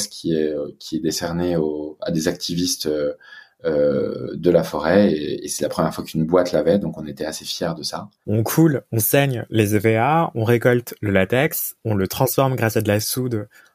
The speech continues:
Speaker 2: en feuilles de caoutchouc, et après il se passe quoi ? Comment est-ce qu'on arrive aux semelles de basket ?
Speaker 1: Ah ben, les feuilles de caoutchouc, <laughs> ils les font sécher comme des, un peu comme tu fais sécher ton linge.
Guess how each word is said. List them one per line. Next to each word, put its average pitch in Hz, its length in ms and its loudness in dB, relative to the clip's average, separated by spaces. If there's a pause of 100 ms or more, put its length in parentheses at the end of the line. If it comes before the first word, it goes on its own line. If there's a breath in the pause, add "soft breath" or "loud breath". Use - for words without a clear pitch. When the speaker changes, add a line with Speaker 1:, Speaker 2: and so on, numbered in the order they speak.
(160)
Speaker 2:
en 101 200 4
feuilles 139 580 2
de 107 120 2
caoutchouc, 101 580 0 (100)
et 107 80 2
après 104 240 2
il 135 40 0
se - 80 -4
passe 110 200 -2
quoi ? 117 260 -4 (120)
Comment 123 220 0
est-ce 120 80 -4
qu'on 117 100 -2
arrive 107 200 0
aux 101 180 -2
semelles 101 260 -2
de 101 60 -2
basket ? 101 540 -8
Speaker 1:
Ah 139 100 2
ben, 110 320 2
les 117 120 2
feuilles 147 260 4
de 131 80 2
caoutchouc, 135 680 2 (540 loud breath)
<laughs> - 500 -10
ils 123 180 2
les 135 100 6
font 135 200 0
sécher 139 420 2
comme 117 320 4
des, 104 320 4
un 107 120 -2
peu 120 140 0
comme 120 160 2
tu 113 120 -8
fais 110 100 -2
sécher 107 280 -2
ton 98 160 0
linge. 147 420 0